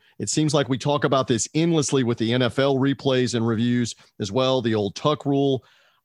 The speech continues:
I, I just agreed. And again, I had picked Alabama, but I didn't have a rooting interest. I thought the ball was coming out, going upward in the air out of his hand. So I didn't see any way to overturn that, that it is a pass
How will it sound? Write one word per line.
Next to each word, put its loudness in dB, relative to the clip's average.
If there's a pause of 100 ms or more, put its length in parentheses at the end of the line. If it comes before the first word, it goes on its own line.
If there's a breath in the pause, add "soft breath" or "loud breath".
I, 0 (100)
I 2
just 0
agreed. 2
And 2
again, 2
I 2
had -2
picked 0
Alabama, 2
but 2
I 2
didn't 2
have 2
a 2
rooting 2
interest. -2
I 2
thought 0
the 2
ball 0
was -2
coming 0
out, 2
going 0
upward 0
in 0
the 2
air 0
out 0
of 0
his -2
hand. 0 (220 soft breath)
So -4
I 2
didn't 2
see 0
any 2
way 2
to 2
overturn 0
that, -4
that 0
it -2
is 0
a 0
pass -4